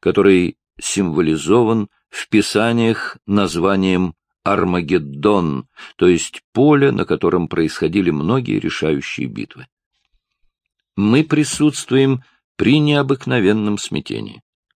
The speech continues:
Люди не знают, за что именно ухватиться. Вместо духовных ценностей цепляются за мертвенно-механические приспособления.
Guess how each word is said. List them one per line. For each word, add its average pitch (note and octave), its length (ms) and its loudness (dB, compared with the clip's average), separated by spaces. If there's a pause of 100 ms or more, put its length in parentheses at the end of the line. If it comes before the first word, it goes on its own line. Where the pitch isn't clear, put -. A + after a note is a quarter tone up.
(720)
Люди G2 280 2
не A2 160 2
знают, A2+ 480 -2
за G#2 200 0
что - 260 -2
именно A#2 320 -2
ухватиться. - 720 -8 (500)
Вместо G2+ 460 0
духовных G#2 500 2
ценностей A2 600 0
цепляются - 680 2
за F2+ 160 2
мертвенно-механические G2 1300 0
приспособления. E2 1000 -2